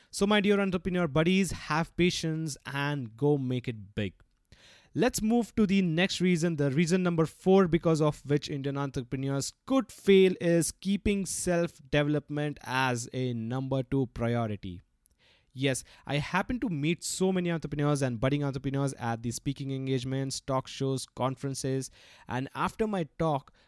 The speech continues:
when they approach to talk to me, they come up with the list of complaints they have about themselves. And I'm like,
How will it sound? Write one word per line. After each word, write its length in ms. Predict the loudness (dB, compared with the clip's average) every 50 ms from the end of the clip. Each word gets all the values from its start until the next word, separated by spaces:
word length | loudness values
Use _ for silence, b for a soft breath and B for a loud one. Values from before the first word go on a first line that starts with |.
| b b
when 340 | -6 -2 0 0 0 -2 -2
they 160 | -2 -2 -2 -2 -4
approach 560 | -8 -10 _ -2 0 2 2 2 2 0 -4
to 100 | -6 -6
talk 300 | -4 -4 -6 -6 -6 -6
to 80 | -6
me, 340 | -6 -4 -4 -4 -6 -6 -8 -14 _ _ _ _ _ -18
they 480 | -12 -6 -2 -2 0 0 -2 -4 -6 -10 _
come 220 | -6 -4 -4 -2 -2
up 180 | -4 -4 -4
with 200 | -4 -4 -4 -2
the 80 | -2 0
list 340 | 0 2 0 0 0 -2 -4
of 240 | -4 -4 -6 _
complaints 600 | -4 -4 -4 -4 -2 0 2 2 2 2 -2 -2
they 180 | -2 0 0 0
have 480 | 0 -2 -4 -2 0 0 0 -2 -4 -8
about 380 | -10 -8 -2 -2 0 -2 -2 -2
themselves. 640 | -4 -4 -4 -4 -6 -8 -8 -8 -10 -12 -14 -16 -18 b b b b b b b b b b b -6
And 260 | -2 0 0 0 -2 -4
I'm 280 | -4 -2 -2 0 0
like, 400 | 0 0 2 0 0 -2 -6 _